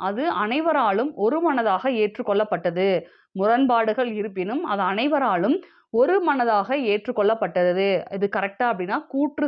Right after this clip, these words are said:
சரி, காரணமும் கூற்றை தான் விளக்குது. அப்ப இதுக்குரிய ஆன்சர் என்ன வரும்னா ஆ. கூற்று மற்றும் காரணம் சரி, காரணம் கூற்றை விளக்குகிறது. கூற்று மற்றும்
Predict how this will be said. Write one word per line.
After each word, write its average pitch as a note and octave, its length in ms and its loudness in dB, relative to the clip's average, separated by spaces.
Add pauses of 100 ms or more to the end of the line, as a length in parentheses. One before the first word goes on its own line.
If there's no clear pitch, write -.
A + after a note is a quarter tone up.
(120)
சரி, G3+ 200 2 (220)
காரணமும் B3+ 720 0
கூற்றை C#4 340 0
தான் C4 160 0
விளக்குது. F#3 360 0 (340)
அப்ப F#3+ 160 -2
இதுக்குரிய C4 300 0 (100)
ஆன்சர் A3+ 320 0
என்ன G#3+ 160 -2
வரும்னா F#3+ 260 0 (220)
ஆ. - 20 2 (540)
கூற்று D#4+ 380 2 (120)
மற்றும் B3 340 0 (100)
காரணம் G#3+ 480 0
சரி, G3 240 -2 (380)
காரணம் A#3 500 0 (140)
கூற்றை B3 360 -2 (100)
விளக்குகிறது. G3 680 0 (560)
கூற்று D4+ 360 0 (140)
மற்றும் B3 340 0